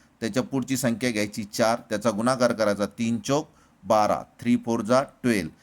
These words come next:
म्हणजेच काय झाला? थर्टी फाईव्हचा स्क्वेअर झाला वन थाउजंड टू हंड्रेड ट्वेंटी फाईव्ह, एक हजार दोनशे पंचवीस. हा एकक स्थानी शून्य किंवा एकक स्थानी पाच आल्यानंतर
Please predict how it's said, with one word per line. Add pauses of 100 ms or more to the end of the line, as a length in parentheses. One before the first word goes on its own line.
(200)
म्हणजेच
काय
झाला? (100)
थर्टी
फाईव्हचा
स्क्वेअर
झाला (1400)
वन
थाउजंड
टू
हंड्रेड
ट्वेंटी
फाईव्ह,
एक
हजार
दोनशे
पंचवीस. (340)
हा
एकक
स्थानी
शून्य (500)
किंवा (120)
एकक
स्थानी
पाच
आल्यानंतर